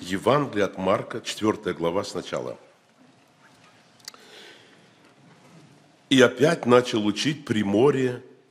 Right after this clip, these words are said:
и собралось к нему множество народа. Так что он вошёл в лодку, сидел на море, а весь народ был на земле у моря.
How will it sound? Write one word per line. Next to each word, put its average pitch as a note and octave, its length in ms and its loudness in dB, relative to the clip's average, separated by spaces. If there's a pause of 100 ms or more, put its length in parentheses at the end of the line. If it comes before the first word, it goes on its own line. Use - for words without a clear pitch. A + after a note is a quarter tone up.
и A2 80 -4
собралось A#2 640 0
к - 80 -16
нему G2 220 0
множество B2 920 0
народа. F#2+ 540 -4 (720)
Так G3 180 -2
что - 160 0
он C3+ 120 2
вошёл G#2+ 380 0
в E2 80 -10
лодку, C#3+ 420 -2
сидел G#2+ 400 -2
на E2+ 160 -2
море, A#2 480 -2 (460)
а F#2+ 80 0
весь B2+ 260 -2
народ G2+ 300 0
был A2 180 0
на G#2+ 120 2
земле G2+ 460 0 (140)
у D#3+ 100 0
моря. E2+ 420 -6